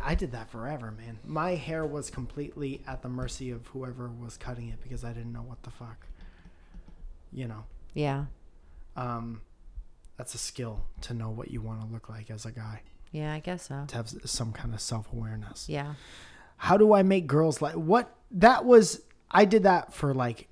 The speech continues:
Speaker 1: at least ten years.
Speaker 2: Mm-hmm.
Speaker 1: What haircut do I need to have to make girls like me? 'Cause that was the only reason I would get a haircut.
Speaker 2: Yeah.
Speaker 1: You know?
Speaker 2: For girls.
Speaker 1: And then it was this one.
Speaker 2: Yeah.
Speaker 1: Lo and behold.
Speaker 2: It was actually much shorter when I met you.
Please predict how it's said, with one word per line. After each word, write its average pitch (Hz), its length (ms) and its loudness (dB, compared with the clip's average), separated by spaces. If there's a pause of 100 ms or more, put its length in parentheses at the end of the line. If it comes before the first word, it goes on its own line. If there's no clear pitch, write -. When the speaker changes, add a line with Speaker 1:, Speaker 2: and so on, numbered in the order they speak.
Speaker 1:
at 139 220 -6
least 147 300 -2
ten 123 200 -4
years. 117 400 -8
Speaker 2:
Mm-hmm. 165 120 -2
Speaker 1:
What 156 160 6
haircut 143 400 -2
do 135 160 -2
I 127 80 -2
need 131 200 -6
to 127 100 -6
have 120 260 -4 (180)
to 120 220 -6
make 123 320 -6
girls 131 340 -4
like - 280 -14
me? - 140 -20 (320)
'Cause 170 140 4
that 202 140 8
was 202 100 2
the 196 100 6
only 196 220 4
reason 180 300 8
I 165 120 2
would 156 240 2
get 160 140 2
a 139 40 0
haircut. 131 440 -4 (380)
Speaker 2:
Yeah. 139 280 -2 (460)
Speaker 1:
You 127 160 -2
know? 135 120 -2
Speaker 2:
For 156 60 -6
girls. 143 380 -6 (340)
Speaker 1:
And 139 140 -2
then 131 160 -4 (160)
it 135 100 -6
was 127 180 -8
this 123 260 -4
one. 107 140 -8 (340)
Speaker 2:
Yeah. 143 140 -8 (760)
Speaker 1:
Lo 127 160 6
and 117 120 4
behold. 110 420 -2
Speaker 2:
It - 340 -16
was 196 160 2
actually 214 260 2
much 143 220 -2
shorter 135 320 -4
when 131 120 -6
I 127 80 -6
met 131 300 -10
you. 139 160 -8